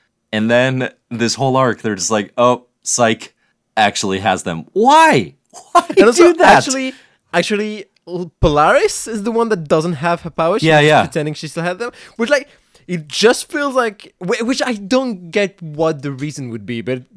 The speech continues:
Speaker 2: it just feels like someone added to, added a tutorial or something with, like, "Oh, could we actually have, like, Polaris be the one that doesn't have her powers instead of Bobby?" Like, well, we just showed him <laughs> not having his powers, and, like, so they did a full arc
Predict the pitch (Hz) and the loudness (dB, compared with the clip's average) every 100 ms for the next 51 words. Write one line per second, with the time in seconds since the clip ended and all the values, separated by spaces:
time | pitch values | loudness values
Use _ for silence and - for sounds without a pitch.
0 | 165 196 - - 208 - 185 165 - - | -18 -18 -14 -2 -2 -2 -2 -4 -4 -8
1 | - 165 127 - 151 151 147 185 - 151 | -4 -2 -4 -6 -4 -4 -4 -8 -4 -2
2 | 151 135 - 151 135 120 117 127 120 120 | -2 -6 -6 -2 0 -2 -4 -6 -8 -8
3 | 113 123 123 123 123 _ _ _ _ - | -6 -8 -6 -6 -6 _ _ _ _ -20
4 | - 226 247 - - 269 370 269 - 240 | -6 0 0 -2 -6 2 2 2 -4 -4
5 | 226 202 170 165 156 - _ _ _ - | -2 -2 -2 -4 -4 -10 _ _ _ -6
6 | 147 143 196 226 254 247 254 247 226 226 | -2 -2 -2 -4 -6 -2 0 0 -4 -4
7 | 214 220 214 240 226 226 202 202 214 208 | -4 -6 -4 -2 0 -2 -4 -6 -4 -6
8 | 185 170 208 214 240 277 _ _ _ 170 | -6 -2 -2 -2 -8 -12 _ _ _ 0
9 | 170 - - 294 415 277 190 - 262 277 | 0 -2 -10 -4 -2 -2 -6 -8 0 0
10 | - - - - - 262 - 160 135 - | -2 -12 -12 -2 2 2 2 0 0 -2
11 | - 254 226 233 202 185 156 196 143 143 | 0 0 2 0 0 -2 0 2 2 0
12 | - - 247 170 156 - 180 170 175 175 | -6 -18 -6 -2 -2 -2 -2 0 0 0
13 | 165 - - 190 185 147 160 - | 0 -4 -8 -4 -2 0 -2 -4